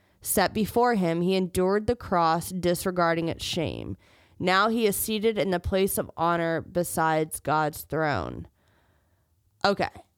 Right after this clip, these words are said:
This is exactly, and people use this in the sports world a lot, I think, unless I made that up. But I'm using it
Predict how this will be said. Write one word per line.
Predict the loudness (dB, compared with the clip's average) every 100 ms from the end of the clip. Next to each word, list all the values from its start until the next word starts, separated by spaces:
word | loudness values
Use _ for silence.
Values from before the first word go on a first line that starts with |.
| _ _ _ _ _ _ _ -8
This | -2 2 4 2 0 -4 -6 _
is | 2 2 2
exactly, | -2 2 2 2 0 -2 0 0 -2
and | -2 -2
people | 0 0
use | 0 0
this | 0 -2
in | -2
the | -2
sports | -2 0 -2 -2
world | -2 0 0 -2
a | -2
lot, | 2 2 2 -2 -6
I | -8
think, | -2 -2 -2 -8 -16
unless | -8 -6 -4
I | -2
made | -2
that | 0 0
up. | -2 -6 -20 -20 -20 -6 2
But | 4 4 2 -4 _ _ _
I'm | 2 2
using | 2 -2 -2 -4
it | -6 -6